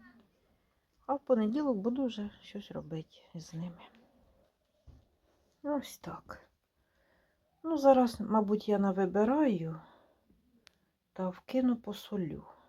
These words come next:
у бутиль. Який ось один гарний. О, ну, були б такі помідори.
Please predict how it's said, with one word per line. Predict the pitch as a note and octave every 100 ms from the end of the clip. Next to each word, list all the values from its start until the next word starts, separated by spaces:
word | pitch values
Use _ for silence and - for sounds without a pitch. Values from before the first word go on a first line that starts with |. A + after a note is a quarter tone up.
| _ _ _ _ _ _ _ _
у | E3+
бутиль. | E3 - - - - _ _ _ _ _ _ _ _ _ _ _ _ C#5+ _ _ _ _ _ _ B3+ -
Який | G3 E3+ - A3 F#3+
ось | E3 -
один | D#3 E3 E3+
гарний. | - F#3 F#3 - F#3+ - _ _ _ _ _ _ _ _ _ - _ - - - _ -
О, | B3 G#3+ - - - - _ _ - _ _
ну, | G#3 G#3+
були | G#3+ F#3 E3
б | F#3
такі | - - -
помідори. | E3+ F3 F3 E3 F3 G3